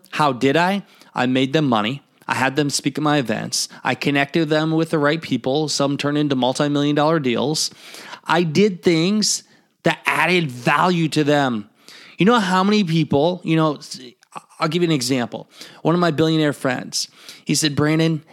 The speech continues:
every single week," or not, wait, I got that wrong. "Every single day,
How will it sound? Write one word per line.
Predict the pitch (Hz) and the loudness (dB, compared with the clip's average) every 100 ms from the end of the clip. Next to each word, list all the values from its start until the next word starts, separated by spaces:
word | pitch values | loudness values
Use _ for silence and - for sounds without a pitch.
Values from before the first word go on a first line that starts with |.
| _ _ | _ _
every | 165 170 226 214 | 0 2 2 2
single | - 170 170 170 131 | 0 2 2 2 2
week," | 131 113 107 - - _ _ _ _ | 2 0 -2 -10 -20 _ _ _ _
or | 143 | -2
not, | 143 151 | -2 0
wait, | 120 110 _ | 0 -2 _
I | 123 | -2
got | 127 - | -2 0
that | 113 | -2
wrong. | 101 - | -4 -2
"Every | 170 196 214 | 0 2 2
single | - 190 175 143 | 0 0 0 -2
day, | 110 151 147 127 104 104 | -4 -2 0 0 -4 -8